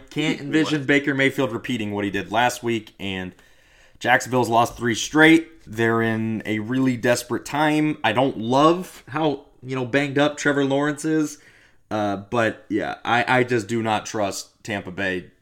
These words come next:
Speaker 1: to put up together a performance the way they just did. I think this line should be higher. I'm a little nervous that it's not. I know Lawrence is in concussion protocol. I'm really banking that he clears it, or I am fucked.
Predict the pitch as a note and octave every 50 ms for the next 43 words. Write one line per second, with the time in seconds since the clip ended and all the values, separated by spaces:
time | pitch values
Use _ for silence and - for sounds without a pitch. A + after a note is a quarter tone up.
0 | - _ _ - A2+ F#2+ - - A#2 G#2+ G#2 - - - G2 G#2 G2+ F#2 F#2 F#2+
1 | F2+ - F#2+ - G2+ F#2+ F#2 F2+ F2 E2+ - - - - F2+ F#2 F#2+ F#2+ F#2 F2+
2 | G2 F#2 - G2 F#2+ G2 F#2 F2+ F2 - - _ _ _ _ _ _ _ _ _
3 | _ _ _ _ _ _ _ _ - A2+ A2 A2 A#2 B2 B2 B2+ B2+ B2+ B2 -
4 | C3+ B2+ B2 - C3 A#2+ G#2 A#2+ A#2+ B2 B2 A#2+ A2+ - B2 A2 A2 B2 A#2 G#2
5 | A2 A#2+ B2 C3 C#3 D3+ E3 E3+ F3 D#3 B2+ A#2 A#2 A2+ A#2+ B2 B2 A#2+ A#2 B2
6 | A#2+ B2 A#2+ B2 A#2+ - B2+ A#2+ A2+ G#2+ A2 - A#2+ A#2+ B2+ C#3+ D#3 D#3 - G#2+
7 | A2 A2 A#2 A#2 A2 G#2 - - - A2 A#2 A#2 A#2 G#2+ - A2+ G#2+ A#2 A2 G2+
8 | - A2 G2 - A#2+ A#2 - - A#2 G2+ - A#2 A#2+ B2 C3+ C3+ - D3 D3+ D3+
9 | D#3 D#3+ D3 - - - G#2 G#2 G#2 G#2 G#2+ G2+ G2 F#2+ - _ - - F#2+ A2
10 | A#2+ A#2+ B2 B2 A#2 G2+ B2+ B2 B2 A#2+ B2+ A#2 A2+ A2+ A2 G#2+ G#2 - A2+ A#2
11 | A2 F#2 - - - C3 A#2 G2+ F#2 F2 F2 D#2 - - - - G2 F#2+ F#2 F2+
12 | - G2 G#2 G2+ G2 G2+ G2+ G#2 G2+ - - - - - - - -